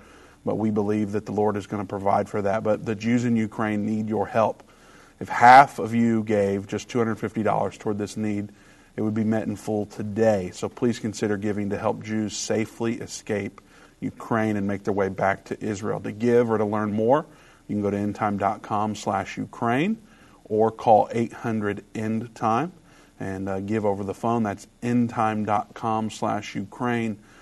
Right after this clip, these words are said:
or eight hundred, three six three, eight four six three. Thank you so much for prayerfully considering contributing to that fund. All right, Doug, um, we are getting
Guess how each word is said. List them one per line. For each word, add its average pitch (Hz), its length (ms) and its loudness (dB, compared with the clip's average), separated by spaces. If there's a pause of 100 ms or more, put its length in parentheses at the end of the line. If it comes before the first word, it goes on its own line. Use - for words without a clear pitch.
(140)
or 104 240 0
eight 117 220 -2
hundred, 104 500 -6
three 113 260 -2
six - 380 -10
three, 104 400 -6
eight - 280 -6
four 104 480 -2 (460)
six - 480 -12
three. 110 240 0
Thank 101 240 -10
you - 60 -10
so - 180 -4
much 104 220 -4
for - 140 -10
prayerfully 104 440 0
considering 104 640 -6 (500)
contributing 101 580 -4
to 104 140 -8
that 98 280 -2
fund. 110 400 0 (500)
All 117 160 10
right, 107 120 6
Doug, 107 340 6 (180)
um, 101 480 2 (540)
we 117 320 4
are 110 100 6
getting 107 500 0